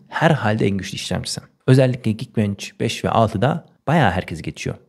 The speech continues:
Ancak büyük bir sıkıntısı var. Bu sıkıntının ne kadar büyük olduğu biraz da sizin kullanım şeklinize göre de değişebilir.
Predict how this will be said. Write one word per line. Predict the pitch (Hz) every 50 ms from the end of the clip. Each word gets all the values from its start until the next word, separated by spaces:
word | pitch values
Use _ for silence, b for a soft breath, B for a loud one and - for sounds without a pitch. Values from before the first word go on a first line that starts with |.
| _ _ _ _
Ancak | - 156 175 180 139 127 139 - - - - _ _ _ -
büyük | 143 160 - -
bir | 123 117
sıkıntısı | - - - 107 95 92 - - 95
var. | 90 104 - - - _ _ _ _ _ _ -
Bu | 151
sıkıntının | 143 - - - 160 156 147 165 170 165 170 156
ne | 131
kadar | 131 - 151 151 151 135 120 110
büyük | 120 143 156 - -
olduğu | 107 104 101 120 131 131
biraz | 127 123 117 113 120
da | 110
sizin | - 117 123 131
kullanım | 127 - - 117 113 120 120 131 127
şeklinize | 120 - 120 110 - - 107 101 101 117
göre | 104 101 92 92 95
de | 107 101
değişebilir. | 87 92 90 - - 90 - 85 90 -